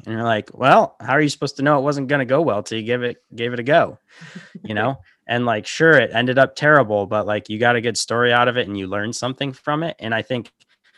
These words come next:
Speaker 1: that the, like, you learn from your failures, right? Your tr-, your triumphs or your successes, you're like, "I did it right, and here's how I did it right." But when you do something wrong, there's, like, all this room for growth, like you were saying. And i-,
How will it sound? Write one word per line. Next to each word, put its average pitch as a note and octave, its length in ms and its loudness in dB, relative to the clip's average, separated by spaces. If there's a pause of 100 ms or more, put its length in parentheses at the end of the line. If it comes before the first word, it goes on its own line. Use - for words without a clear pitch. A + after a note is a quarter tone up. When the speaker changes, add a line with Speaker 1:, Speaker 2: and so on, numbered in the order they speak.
(180)
Speaker 1:
that B2+ 400 2
the, G#2+ 420 -2
like, G2 320 -8 (140)
you C3+ 180 0
learn D#3 320 6
from C3+ 140 -2
your A#2 100 0
failures, G#2 580 -6
right? G2+ 280 -6
Your A2+ 160 -4
tr-, - 160 -10
your A#2 260 -2
triumphs B2 720 0
or A2 100 -6
your G#2 180 -6
successes, A2+ 920 -4
you're A2+ 140 -4
like, G#2+ 180 -2
"I A#2+ 80 -4
did D3+ 180 4
it A2+ 120 0
right, A#2+ 360 4
and G#2+ 120 -10
here's A2+ 180 -6
how A2 180 -8
I G2+ 60 -6
did G#2 200 -8
it F#2+ 100 -10
right." G#2+ 340 -4
But A#2 120 -8
when B2 140 -4
you B2 100 -2
do C3+ 260 0
something A2 320 -6
wrong, A#2 580 -2 (320)
there's, A2+ 220 -8
like, G#2 200 -8 (120)
all A2+ 240 0
this A2+ 180 -6
room A2 160 -6
for G#2 140 -8
growth, G2 500 -8
like G#2+ 180 -12
you A#2+ 60 -10
were B2 80 -8
saying. D#3+ 380 -4 (580)
And G#2+ 500 -4 (480)
i-, - 100 -16